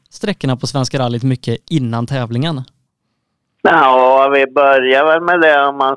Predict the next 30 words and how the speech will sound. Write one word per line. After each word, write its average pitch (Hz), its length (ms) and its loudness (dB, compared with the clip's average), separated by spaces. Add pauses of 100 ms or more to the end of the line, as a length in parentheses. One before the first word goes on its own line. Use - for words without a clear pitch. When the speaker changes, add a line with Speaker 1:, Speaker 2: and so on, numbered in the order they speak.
Speaker 2:
säger 123 400 0
så, 117 160 -2
vad - 120 -2
ska - 240 -4
jag 127 120 0
säga, 143 300 2
sjuttio, - 560 -2
sjuttioett 139 460 0
då, 123 140 0
då 135 140 2
började 139 340 4
det 131 60 2
väl 127 220 2
bli 131 180 2 (100)
träning 123 640 -2
riktigt 123 320 -2
ordentligt. 120 580 -2 (1900)
Och 131 200 0
då, 131 140 2
och 139 380 0
då 135 160 2
var 160 200 4
det 143 140 4
ju 135 100 0 (120)
fritt 147 280 -2 (100)
i 156 40 -2
princip 151 600 0
då, 120 180 2
man 120 320 -4
fick 135 180 -2